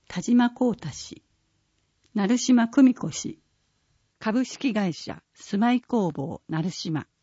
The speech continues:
専務取締役。参加費無料。第三部、交流会。午後六時四十分から午後八時三十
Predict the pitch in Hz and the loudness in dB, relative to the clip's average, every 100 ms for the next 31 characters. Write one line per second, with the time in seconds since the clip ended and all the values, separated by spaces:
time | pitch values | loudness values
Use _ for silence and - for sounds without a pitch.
0 | _ _ _ _ _ - 226 262 254 - | _ _ _ _ _ -2 2 4 2 0
1 | 214 214 - 196 190 156 139 _ - _ | -2 -2 -2 -2 -4 -8 -14 _ -20 _
2 | _ _ _ _ _ _ _ _ _ _ | _ _ _ _ _ _ _ _ _ _
3 | _ - 247 254 247 254 - 135 139 147 | _ -4 2 2 2 -2 -2 -4 -4 -4
4 | 135 - _ _ _ _ _ _ _ _ | -6 -10 _ _ _ _ _ _ _ _
5 | _ _ _ _ _ _ _ 208 262 202 | _ _ _ _ _ _ _ 0 0 0
6 | - 214 170 160 - _ _ _ _ - | -2 -2 -2 -6 -14 _ _ _ _ -4
7 | 262 262 247 214 - - 139 _ _ _ | 0 2 2 -2 -4 -16 -18 _ _ _
8 | _ _ _ _ _ _ - 254 254 180 | _ _ _ _ _ _ -2 2 2 0
9 | 156 156 269 202 160 214 220 226 - 147 | -2 0 -2 0 0 0 -4 -8 -8 -8
10 | 151 - 104 - _ _ _ _ _ - | -8 -12 -14 -16 _ _ _ _ _ -2
11 | 240 240 196 - 180 - 233 147 180 190 | 0 0 -2 -6 -6 -4 -4 -2 -2 -2
12 | 185 | -4